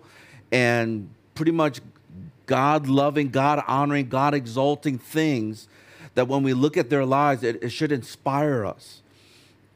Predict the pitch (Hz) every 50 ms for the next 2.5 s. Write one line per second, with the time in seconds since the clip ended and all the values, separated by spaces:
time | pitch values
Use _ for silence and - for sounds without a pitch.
0 | _ _ - 131 - 156 139 - - - - 156 156 160 165 165 160 151 120 113
1 | 101 - - - - - - - _ _ _ _ _ _ _ _ - 113 - -
2 | 156 147 139 - 160 151 139 139 135 -